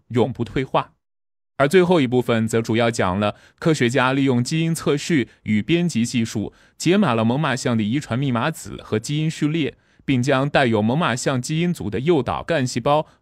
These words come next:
植入老鼠体内，成功培育出了猛犸象的毛发。毫不夸张地说，随着基因改造技术越来越普及，且成本越来越低，说不定再过几年，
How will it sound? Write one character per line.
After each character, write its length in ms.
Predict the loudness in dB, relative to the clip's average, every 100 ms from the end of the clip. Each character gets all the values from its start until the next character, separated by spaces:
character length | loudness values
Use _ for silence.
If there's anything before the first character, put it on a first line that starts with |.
| -8
植 140 | -4
入 260 | 0 2 2
老 220 | 2 0
鼠 200 | 0 -6
体 200 | -4 -4
内， 260 | -2 -4 -8 _ _
成 160 | -4 2
功 180 | 4 4
培 160 | 4
育 100 | 0
出 160 | 0 0
了 160 | 0 2
猛 200 | 0 0
犸 140 | -2
象 200 | -2 -2
的 60 | -2
毛 220 | -2 -4
发。 260 | -4 -6 -6 _ _ _ _ _ _ _ _ _
毫 160 | 0
不 120 | 0
夸 200 | 0 0
张 160 | 0 0
地 80 | -2
说， 340 | -2 -4 -4 _ _ _
随 160 | 0 4
着 140 | 4
基 160 | 2 0
因 120 | 0
改 160 | 0
造 200 | 0 0
技 160 | 0 -2
术 180 | 0 0
越 140 | 2
来 140 | 2 2
越 120 | 0
普 300 | -4 -10 -12
及， 400 | -8 -4 -4 -6 _ -8
且 180 | -4
成 240 | -2 -2 0
本 200 | 0 2
越 100 | 0
来 140 | 2
越 160 | 2 0
低， 300 | -2 -6 -6 _ _ _
说 180 | -4 0
不 80 | 4
定 240 | 4 4
再 160 | 2 4
过 160 | 4
几 180 | 2 0
年， 360 | 0 0 0